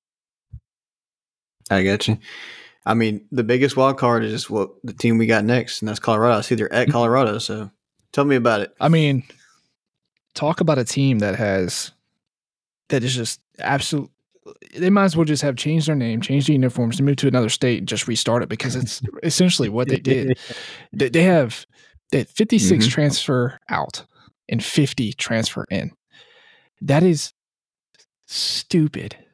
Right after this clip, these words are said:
Speaker 2: That is insane. You're, you've got a completely different team. Yeah.
Speaker 1: The whole team.
Speaker 2: And that's the, you know, obviously the, the Coach Prime effect. And I even wrote on my sheet here, Coach Prime times ten, because obviously that's what it's been about all offseason. Like, it's just Coach Prime, Coach Prime,
Speaker 3: Right.
Speaker 2: Coach Prime. And I, I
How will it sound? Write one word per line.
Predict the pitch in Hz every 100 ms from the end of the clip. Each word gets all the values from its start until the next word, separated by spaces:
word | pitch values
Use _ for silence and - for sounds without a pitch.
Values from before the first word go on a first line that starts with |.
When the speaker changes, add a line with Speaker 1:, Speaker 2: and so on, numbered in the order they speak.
| _
Speaker 2:
That | - 151
is | 180 160
insane. | 151 147 -
You're, | 226
you've | 214 233 226
got | 190
a | 180
completely | 165 160 135 175 190 160 156
different | 156 151 101
team. | - 127 95
Yeah. | 120 95 - -
Speaker 1:
The |
whole | 113 117
team. | 117 170 113 -
Speaker 2:
And | 131 156 139
that's | 147 -
the, | 135 131
you | - 139
know, |
obviously | 110 147 -
the, | 131 127 - -
the |
Coach | - 135 131
Prime | - 135 147
effect. | 120 117 120
And | 131
I |
even | 139 127
wrote | 139
on | 123
my | 110
sheet | - 143 120
here, | 117
Coach | - 127 117
Prime | - 120 113
times | 113 98 101
ten, | 101 82
because | - -
obviously | 117 95 - 107
that's | 113
what | 117
it's | 113
been | - 90
about | 90 87 - _ _ _ _
all | 127 135 131 113
offseason. | 98 - 90 82
Like, | 104 80 -
it's | 139
just | - 85 - - _ - _ _ -
Coach | 127 -
Prime, | 107 101 -
Coach | - 107 -
Prime, | - 98
Speaker 3:
Right. | 107
Speaker 2:
Coach | 110 -
Prime. | 98 208 -
And | 127
I, | 87
I | 156